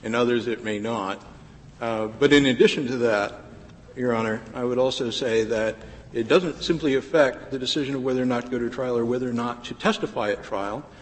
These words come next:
It also affects the litigation in a very deep way, inasmuch as the defendant is burdened in trying to negotiate a favorable plea deal. Uh, every statement or every piece of evidence that the State has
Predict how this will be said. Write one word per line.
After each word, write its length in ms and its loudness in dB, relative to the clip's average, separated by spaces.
It 180 -6
also 480 2
affects 320 -4
the 80 -6
litigation 440 -4
in 100 -2
a 40 -2
very 320 0
deep 300 -6
way, 500 2
inasmuch 500 -2
as 120 -8
the 60 -4
defendant 640 0
is 280 0
burdened 440 4
in 120 -2
trying 320 -2
to 120 -8
negotiate 600 0
a 40 0
favorable 460 -2
plea 280 -2
deal. 280 -4
Uh, 340 -4
every 460 4
statement 560 0
or 160 2
every 180 4
piece 260 -8
of 120 -8
evidence 580 0
that 220 -10
the 80 -6
State 320 -2
has 640 -4